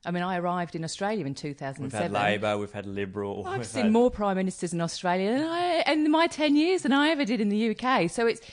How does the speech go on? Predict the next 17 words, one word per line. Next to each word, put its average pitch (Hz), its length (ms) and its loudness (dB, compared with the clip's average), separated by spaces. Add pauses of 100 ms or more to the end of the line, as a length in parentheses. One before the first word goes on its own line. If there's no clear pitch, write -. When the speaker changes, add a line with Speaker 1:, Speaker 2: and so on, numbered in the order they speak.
Speaker 1:
it, - 180 -2
it, - 180 -6
it's 247 240 -2
all 277 100 -4
Speaker 2:
It's, 254 80 -8
Speaker 1:
government. 165 280 -4
Speaker 2:
it's - 60 -4
a 127 40 0
lottery, 110 400 4
Speaker 1:
Yeah, 85 80 -12
Speaker 2:
effectively. 104 600 -2 (140)
Speaker 1:
yeah, 139 320 -2
Speaker 2:
Yeah. - 120 -4
Speaker 1:
it, - 200 -10
completely. 233 680 -10
But 165 260 -2
it, - 100 -14